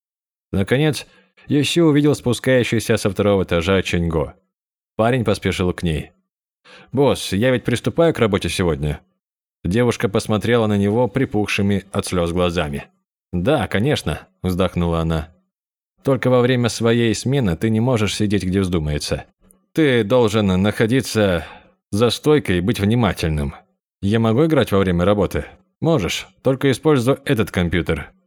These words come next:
Чэньго указал на компьютер за стойкой. Сейчас сестрица Сяо смотрела на нем какой-то сериал. «А курить я могу?» –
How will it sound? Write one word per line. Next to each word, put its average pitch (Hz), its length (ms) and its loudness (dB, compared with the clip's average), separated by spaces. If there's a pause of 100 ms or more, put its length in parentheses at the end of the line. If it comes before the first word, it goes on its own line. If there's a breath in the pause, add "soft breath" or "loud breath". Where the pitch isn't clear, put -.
(220)
Чэньго 110 380 0
указал 104 400 2
на 92 140 0
компьютер 95 440 0
за 92 120 0
стойкой. 78 500 -4 (460)
Сейчас 123 440 0
сестрица 113 480 -2
Сяо 117 340 0
смотрела 107 500 0
на 98 140 2
нем 104 360 0
какой-то 92 380 -2
сериал. 80 420 -4 (720)
«А 92 160 0
курить 117 300 0
я 90 60 0
могу?» – 98 360 0